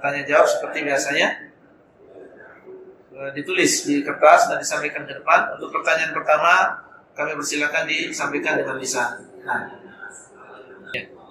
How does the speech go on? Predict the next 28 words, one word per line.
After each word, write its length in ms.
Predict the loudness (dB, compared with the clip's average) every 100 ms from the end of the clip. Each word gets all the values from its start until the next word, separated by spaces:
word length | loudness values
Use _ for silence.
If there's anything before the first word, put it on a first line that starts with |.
| -20 -20 -20 -20 -20 -18 -10
"As-salatu 480 | 0 6 6 6 4
khairun 400 | 4 2 0 -2
minan 240 | -2 -2
naum", 560 | 4 6 8 6 0 -8 -2
apakah 400 | 4 4 4 0
dibaca 400 | -2 0 2 4
pada 200 | 4 6 6 6
adzan 200 | 6 2
yang 120 | 0
pertama 520 | 0 2 4 6 6
atau 160 | 8 8 8
adzan 400 | 8 4 2 -6 -20 -20 -12
yang 120 | -8 -2
kedua? 480 | 2 4 4 -2 -8
Pendapat 400 | 2 6 8 6
yang 120 | 4 2
lebih 200 | -2 0
kuat, 280 | 6 8 8 2 -6 -16 -20 _ _ -18 -6
"As-salatu 560 | -4 4 4 6 4 2
khairun 320 | 0 0 -2
minan 240 | -2 0
naum", 320 | 4 4 4 0
ini 80 | -4 -4
dibaca 400 | -4 0 0 0
pada 560 | 0 2 4 4 0 -4
adzan 320 | -2 0 0
yang 120 | -2 -4 -2
kedua. 320 | 4 4